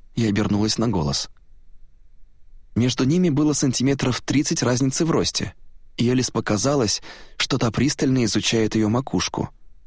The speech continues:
Она разгладила руками свою стрижку каре длиной до подбородка и провела пальцем под обоими глазами,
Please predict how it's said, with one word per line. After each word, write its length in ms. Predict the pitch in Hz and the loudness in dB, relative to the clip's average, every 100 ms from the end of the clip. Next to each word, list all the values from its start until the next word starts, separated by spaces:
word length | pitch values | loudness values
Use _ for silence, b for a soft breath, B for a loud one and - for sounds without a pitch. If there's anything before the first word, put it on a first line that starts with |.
| - - - | -20 -20 -4
Она 200 | 110 110 | 0 2
разгладила 520 | 107 104 120 110 98 | 2 2 2 2 2
руками 320 | 107 127 107 | 2 0 0
свою 240 | 98 98 101 | 2 0 0
стрижку 460 | - 139 151 - | 0 0 0 -2
каре 340 | - 104 127 151 | 0 2 2 2
длиной 440 | 107 107 117 113 | 2 2 2 2
до 100 | 98 | 0
подбородка 680 | 104 98 101 104 - 92 87 - - - - - | 0 0 0 0 -2 -4 -4 -10 -20 -20 -10 -6
и 60 | |
провела 380 | 110 107 110 113 | -2 0 2 0
пальцем 460 | 104 123 143 - 135 | 0 0 2 0 0
под 160 | 110 | 0
обоими 460 | 101 90 104 101 107 | 0 2 2 2 2
глазами, 580 | 107 113 107 80 71 | 2 2 2 0 -2